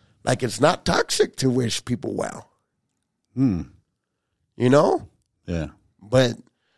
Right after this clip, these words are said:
Speaker 1: I think coming from, like, where I come from, crabs in a, in a bucket.
Speaker 2: Yeah.
Speaker 1: Nobody, like, there's a saying that really resonated with me. It's like, people like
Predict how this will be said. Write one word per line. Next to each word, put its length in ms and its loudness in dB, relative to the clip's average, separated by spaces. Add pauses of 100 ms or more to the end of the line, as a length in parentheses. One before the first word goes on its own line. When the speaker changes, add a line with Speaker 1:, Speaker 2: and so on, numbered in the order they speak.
(200)
Speaker 1:
I 80 -6
think 280 -2
coming 260 0
from, 260 0
like, 240 -2
where 180 0
I 120 0
come 240 -4
from, 340 -6 (1040)
crabs 380 0
in 100 2
a, 160 -2
in 460 2
a 60 2
bucket. 500 2 (380)
Speaker 2:
Yeah. 220 -4 (400)
Speaker 1:
Nobody, 500 2
like, 280 -6 (1500)
there's 200 6
a 80 4
saying 380 6
that 180 0
really 240 2
resonated 520 0
with 200 -6
me. 120 -8
It's 180 -10
like, 220 -10
people 280 0
like 180 0